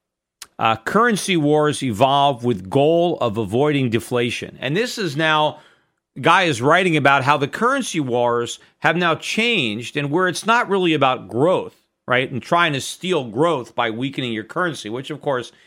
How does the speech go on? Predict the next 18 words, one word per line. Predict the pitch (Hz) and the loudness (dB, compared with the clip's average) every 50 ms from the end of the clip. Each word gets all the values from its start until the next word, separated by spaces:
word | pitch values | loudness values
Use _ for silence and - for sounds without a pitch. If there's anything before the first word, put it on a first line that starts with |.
| - _ _ _ | -20 _ _ _
didn't | - 175 170 160 | -2 -2 0 0
really | 147 139 131 123 123 | 0 0 0 0 0
work | 117 120 123 117 - | 0 0 0 0 0
anyway. | 147 160 190 185 139 98 64 73 104 - _ _ _ _ _ - - - _ - | 0 0 2 2 0 0 -2 -4 -10 -12 _ _ _ _ _ -20 -20 -14 _ -2
It's | 175 151 - 170 | -2 -2 0 2
now | 208 220 240 262 | 2 4 4 4
about | 262 208 170 170 160 156 160 - - _ _ _ _ _ | 4 6 6 6 6 6 4 0 -4 _ _ _ _ _
stealing | - - - - 208 214 202 180 160 147 | -12 -10 -2 2 2 4 4 4 2 2
inflation. | 139 117 - - 180 196 202 170 - - - - - _ _ _ _ _ - - - _ - | 0 -2 0 0 2 2 2 0 -2 -4 -8 -10 -10 _ _ _ _ _ -20 -20 -18 _ 2
The | 156 | 4
article | 170 180 214 247 240 - 208 156 | 4 6 6 4 4 2 2 0
points | - - 185 185 170 147 - 175 | 2 0 0 2 2 0 2 2
out | 160 156 151 131 | 2 2 4 2
that | 151 135 - - | 0 -2 -2 -2
the | 151 135 | -4 0
reason | 123 165 220 254 226 185 202 185 160 151 | 0 0 2 0 0 0 0 0 2 2
that | 147 143 139 - | 0 0 -2 -2
people, | 151 170 165 - 143 143 139 131 - - | -4 -4 -2 0 0 0 0 -2 -4 -8